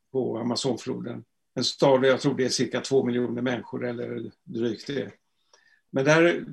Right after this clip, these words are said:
där hade man ju en vanlig variant innan och sen så kom den så kallade brasilianska varianten som också kallas P ett, som har då förändring som är likadan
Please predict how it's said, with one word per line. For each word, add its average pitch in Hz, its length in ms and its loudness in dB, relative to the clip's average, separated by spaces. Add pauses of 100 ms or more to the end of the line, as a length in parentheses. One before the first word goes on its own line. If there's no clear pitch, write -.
där 151 380 2
hade 156 240 2
man 139 240 2
ju 135 120 2
en 131 100 0
vanlig 139 840 0
variant 131 520 0
innan 135 520 0
och 143 220 -6
sen 135 180 0
så 135 160 -4
kom 127 260 -2
den 120 140 -4
så - 120 -6
kallade 120 300 -4
brasilianska 127 960 -2 (460)
varianten 135 520 0
som 131 140 -2
också - 200 -8
kallas - 340 -10 (120)
P 123 260 -4
ett, 120 160 -8 (520)
som 139 260 0
har 131 420 4
då 127 200 -2
förändring 131 480 -2
som 139 180 -2
är 135 40 2
likadan 127 580 0